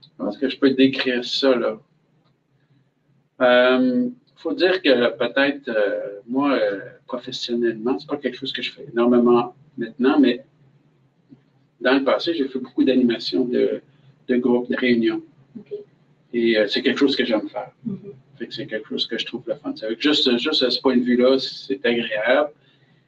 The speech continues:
Speaker 1: Et, euh, pour moi, c'est une façon de contribuer, puis d'écouter les gens, puis entendre leur expérience. Puis ça me permet aussi de partager ce que j'ai appris, partager mes connaissances. Euh, fait que c'est, je trouve que c'est, c'est intéressant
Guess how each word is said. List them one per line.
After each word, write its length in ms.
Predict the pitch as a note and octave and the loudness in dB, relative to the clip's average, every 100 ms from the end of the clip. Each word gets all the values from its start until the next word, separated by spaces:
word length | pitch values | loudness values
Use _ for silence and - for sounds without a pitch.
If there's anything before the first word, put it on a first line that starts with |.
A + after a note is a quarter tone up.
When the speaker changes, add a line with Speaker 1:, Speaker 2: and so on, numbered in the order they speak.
| _ _ - | _ _ -8
Speaker 1:
Et, 380 | B2 B2 C3 B2+ | 2 6 6 6
euh, 380 | B2 A#2+ A#2+ A#2+ - | 4 4 2 0 0
pour 120 | C3+ | 2
moi, 140 | C#3 | 2
c'est 180 | C3+ B2+ | 2 -2
une 80 | A#2+ | -2
façon 320 | A#2+ B2 A#2+ | -4 -2 -4
de 200 | A2 A2 - | -2 -8 -4
contribuer, 920 | B2 A#2+ A#2+ A#2 A#2 A#2 B2+ E3 - | -4 -2 -4 0 4 4 4 0 -6
puis 140 | - A#2 | -8 -4
d'écouter 340 | B2 - B2+ | -4 -2 0
les 180 | B2 B2 | 2 2
gens, 200 | B2 A#2+ | 2 0
puis 140 | - A#2 | -2 -2
entendre 360 | A2 A#2+ A#2+ | -2 -2 -2
leur 140 | A#2 A#2+ | -2 -8
expérience. 580 | A#2+ - A#2+ G#2 C3 - | -6 -2 -2 -2 -6 0
Puis 320 | C3+ B2+ - - - - | 2 2 0 -20 -20 -6
ça 200 | D3 C3+ | 2 2
me 60 | |
permet 340 | - B2+ C3+ C#3 | 4 4 6 6
aussi 480 | A#2+ - - C#3 | 4 0 2 2
de 100 | B2+ | 2
partager 580 | A#2+ - - A#2+ A2+ B2+ | 0 -2 -4 -4 0 0
ce 120 | B2 | 0
que 120 | - A#2+ | -4 -4
j'ai 180 | A#2+ | -4
appris, 340 | G#2+ - _ A#2 D3 _ | -6 -6 _ -20 -20 _
partager 460 | - - A#2 - | -20 -16 -12 -10
mes 140 | A2+ - | -8 -10
connaissances. 760 | - - E4 - - _ - C#4+ - _ _ _ _ _ _ _ - | -12 -12 -12 -14 -18 _ -20 -20 -20 _ _ _ _ _ _ _ -12
Euh, 200 | A2+ A2 - | -4 -4 -2
fait 120 | A#2+ | -8
que 180 | A#2+ G#2+ | -4 -6
c'est, 640 | - A#2+ A2 G#2 G2 G2 - - - _ _ | -4 -4 -4 -2 -4 -6 -10 -16 -16 _ _
je 180 | _ - | _ -18
trouve 140 | C3 C3 - | -14 -14 -12
que 120 | G#2+ | -12
c'est, 320 | - A#2 G#2+ | -8 -8 -10
c'est 240 | - - A2 | -12 -14 -12
intéressant 520 | G#2+ A2 G#2+ - | -10 -8 -8 -10